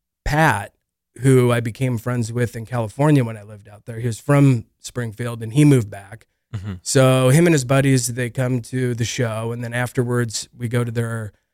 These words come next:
Speaker 1: apartment loft, and Pete's out on the staircase, like, fire exit, and talking on the phone to, I believe, his girlfriend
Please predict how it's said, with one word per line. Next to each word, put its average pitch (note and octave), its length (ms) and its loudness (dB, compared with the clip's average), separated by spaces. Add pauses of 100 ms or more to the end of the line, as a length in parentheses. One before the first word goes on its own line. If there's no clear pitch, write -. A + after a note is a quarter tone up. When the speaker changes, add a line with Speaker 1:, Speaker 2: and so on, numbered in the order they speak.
(200)
Speaker 1:
apartment A#2+ 500 -2
loft, G#2+ 460 -8 (400)
and A2+ 200 -8
Pete's D3+ 320 2
out B2 240 2
on B2 180 -6
the A2+ 140 -10
staircase, A2 960 -4 (400)
like, G2+ 180 -6
fire B2+ 400 2
exit, G2+ 480 -10 (720)
and B2 400 0
talking B2+ 300 2
on A#2+ 140 -4
the A2 40 -14
phone A#2 480 -6 (240)
to, A#2+ 220 -6
I A2 80 -4
believe, A#2+ 260 -4
his A2+ 140 -8
girlfriend A2+ 580 -2